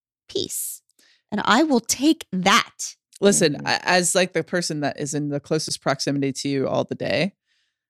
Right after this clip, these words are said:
Speaker 2: um, I know that it might feel like a very small percentage shift just, just in your state of awareness and your mind and your life.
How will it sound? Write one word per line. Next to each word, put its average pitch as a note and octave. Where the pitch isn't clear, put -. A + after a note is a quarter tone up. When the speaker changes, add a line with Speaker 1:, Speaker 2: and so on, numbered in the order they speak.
Speaker 2:
um, C3+
I E3+
know F#3
that F#3
it C#3+
might D3
feel D#3+
like C#3+
a C3
very D3
small D3
percentage C#3+
shift -
just, -
just E3
in D3+
your C#3
state -
of C3+
awareness E3
and -
your C#3+
mind C#3
and A2+
your D3+
life. D#3